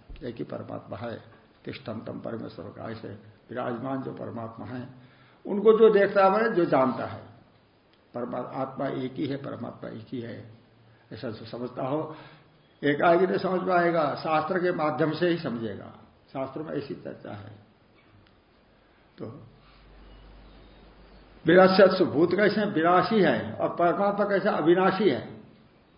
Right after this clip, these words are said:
कितने भूत आए गए पता ही नहीं, चलते रहे, आते गए, चलते गए, किंतु वो ज्यों का त्यों है, एक ही है। उसको जो जानता है वही जानता है, कहा हुआ है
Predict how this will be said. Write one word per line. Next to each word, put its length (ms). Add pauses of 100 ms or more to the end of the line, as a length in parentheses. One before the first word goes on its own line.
(320)
कितने 280
भूत 280
आए 280
गए 260
पता 240
ही 80
नहीं, 260 (1300)
चलते 320
रहे, 180
आते 340
गए, 200
चलते 360
गए, 260 (500)
किंतु 160 (340)
वो 100
ज्यों 200
का 120
त्यों 280
है, 120 (600)
एक 160
ही 120
है। 260 (1400)
उसको 200
जो 180
जानता 360
है 60
वही 180
जानता 340
है, 80
कहा 200
हुआ 180
है 260